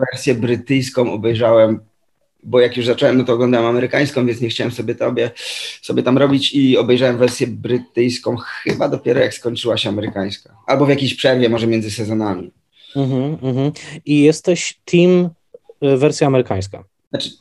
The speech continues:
Speaker 1: y, tak, to jest odpowiedź najkrótsza. Trochę dłuższa jest taka, że jestem team, że tego się nie da porównywać. To jest tak inne.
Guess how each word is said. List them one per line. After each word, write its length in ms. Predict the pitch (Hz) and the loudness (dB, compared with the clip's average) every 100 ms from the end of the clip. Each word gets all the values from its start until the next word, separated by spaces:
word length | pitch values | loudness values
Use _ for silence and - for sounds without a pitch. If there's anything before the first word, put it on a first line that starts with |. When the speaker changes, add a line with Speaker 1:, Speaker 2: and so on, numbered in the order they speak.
| 185 | 4
Speaker 1:
y, 200 | 190 180 - - | 4 4 0 -4
tak, 400 | 156 139 175 - | 0 2 0 0
to 100 | 147 | 0
jest 200 | 139 131 | 0 -2
odpowiedź 380 | 127 143 135 143 | -6 0 0 2
najkrótsza. 520 | 135 135 139 135 165 | 0 0 -4 -2 -2
Trochę 280 | 151 139 139 | 0 0 0
dłuższa 320 | 143 139 143 | 0 0 2
jest 140 | 143 | 4
taka, 260 | 139 135 139 | 2 4 2
że 260 | 131 135 | 2 2
jestem 340 | 139 131 143 139 | 2 0 -2 -2
team, 160 | 143 | 0
że 120 | 139 135 | 0 0
tego 180 | 131 | 0
się 120 | 135 139 | 0 2
nie 80 | |
da 100 | 135 | 0
porównywać. 840 | 131 139 131 135 127 101 87 95 - | 2 2 2 4 4 4 -2 -4 -10
To 80 | 113 | -10
jest 140 | 110 | -4
tak 280 | 127 127 - | -2 -2 -2
inne. 420 | 135 131 123 120 | 2 4 4 2